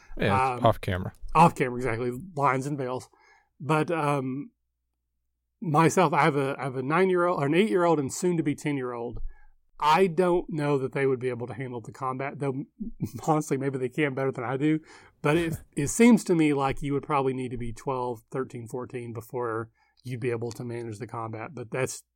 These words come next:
Speaker 2: me talking out of my butt. I don't really know.
Speaker 1: Right. No, I, I understand. And I f-, feel your pain with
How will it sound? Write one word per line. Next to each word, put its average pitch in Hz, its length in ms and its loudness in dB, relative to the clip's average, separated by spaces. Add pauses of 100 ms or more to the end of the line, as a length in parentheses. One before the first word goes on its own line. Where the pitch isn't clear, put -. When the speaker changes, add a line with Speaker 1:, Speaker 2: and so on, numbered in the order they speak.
Speaker 2:
me 120 160 -12
talking 113 320 -4
out 110 80 -8
of 110 60 -12
my 120 120 -14
butt. 117 280 -10
I 139 80 -6
don't 135 160 -10
really 90 180 -16
know. - 220 -16 (540)
Speaker 1:
Right. 92 200 2 (340)
No, 127 140 0 (220)
I, - 60 -6 (500)
I 120 60 2
understand. 113 420 -2 (760)
And 123 120 6
I 113 60 10
f-, - 200 2
feel 131 220 4
your 110 120 6
pain 110 360 2
with 98 280 -4